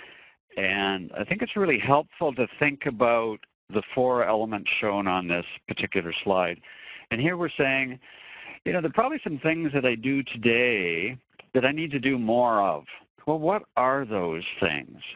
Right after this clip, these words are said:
Likewise, there are probably some things that we do within our business, but you know what? I don't need to do that as often as I do it.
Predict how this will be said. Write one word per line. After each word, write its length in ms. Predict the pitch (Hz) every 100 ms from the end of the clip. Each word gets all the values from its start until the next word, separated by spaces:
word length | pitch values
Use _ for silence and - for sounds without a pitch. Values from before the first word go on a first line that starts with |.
| _ _ _ _ - -
Likewise, 580 | 117 160 - 139 104 104 107
there 80 |
are 20 | 107
probably 760 | 143 180 247 185 110 104 98 -
some 180 | 101
things 380 | 95 117 107 107
that 120 | - 98
we 120 | 101
do 240 | 101 101
within 240 | 95 95 87
our 160 | 87
business, 420 | 80 85 85 127 - - - - -
but 120 | - -
you 80 |
know 80 | 196
what? 180 | 214 -
I 60 | 165
don't 220 | 240 151
need 220 | 156 165
to 60 | 127
do 220 | 117 127
that 260 | 117 113
as 200 | 107 98
often 420 | 101 98 113 127 98
as 180 | 101
I 200 | 98 90
do 280 | 92 98 82
it. 140 | 73